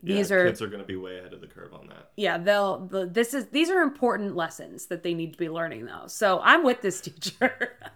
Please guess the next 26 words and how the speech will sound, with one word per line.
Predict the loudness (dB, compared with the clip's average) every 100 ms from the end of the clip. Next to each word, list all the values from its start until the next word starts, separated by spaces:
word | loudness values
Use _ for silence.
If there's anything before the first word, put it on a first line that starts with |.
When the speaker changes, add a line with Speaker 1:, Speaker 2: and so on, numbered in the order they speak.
| -14
Speaker 2:
<laughs> | -16 -14 -8 -4
Speaker 1:
I | -2
still, | -2 -2 -4 -12 -20 0
five | 6 6 6 0 -4
pages, | -6 -4 -8 -10 -12
single | -12 -8 -6 -6
space | -6 -8 -8 -10 -12
in | -10
a | -8
week. | -8 -10 -12 -16 -20 -20 0
I | 2
didn't | 4 2
get | 0 0
those | 0
assignments | 0 -2 -2 -2 -8
when | -6
I | -6
was | -8
in |
grad | -8 -8 -6 -4
school. | 2 2 2 -10 -12 -12 -16 -20 -20 _
Speaker 2:
<laughs> | _ _ _ _
Speaker 1:
That's | -4 0 2
a |
lot. | 2 4 2 0 -6 _ _ _ _
That's, | 2 2 2 -6